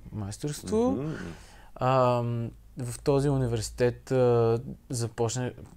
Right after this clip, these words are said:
Speaker 1: свирих, все още свирих класическа китара,
Speaker 2: Така.
Speaker 1: без, а, в смисъл,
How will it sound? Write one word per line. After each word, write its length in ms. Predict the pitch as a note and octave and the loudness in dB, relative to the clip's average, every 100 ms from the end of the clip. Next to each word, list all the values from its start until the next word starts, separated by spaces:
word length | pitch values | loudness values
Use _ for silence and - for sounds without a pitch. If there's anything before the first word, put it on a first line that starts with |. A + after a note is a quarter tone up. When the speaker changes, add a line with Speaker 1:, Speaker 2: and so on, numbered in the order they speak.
| - - - - - - - - - - - - | -20 -20 -20 -20 -20 -20 -20 -20 -20 -20 -18 -8
Speaker 1:
свирих, 440 | - - C#3 C#3 B2 - - - - | -2 2 4 4 2 -6 -18 -20 -6
все 220 | - C#3+ | 2 4
още 260 | D3 - | 4 2
свирих 420 | - C#3 B2+ A#2 - | -2 0 0 -2 -4
класическа 580 | A#2 G#2+ - A2+ - | -4 -4 -8 -10 -12
китара, 680 | - - - C3+ F3 G3 G#3+ | -16 -10 0 4 6 8 6
Speaker 2:
Така. 100 | D#3+ C3 | 4 8
Speaker 1:
без, 360 | D3 G3 - | 8 8 4
а, 40 | F#3 | 6
в 440 | F3 E3 D3 C3 | 8 10 8 4
смисъл, 400 | - - G3 F3 | -4 -2 4 2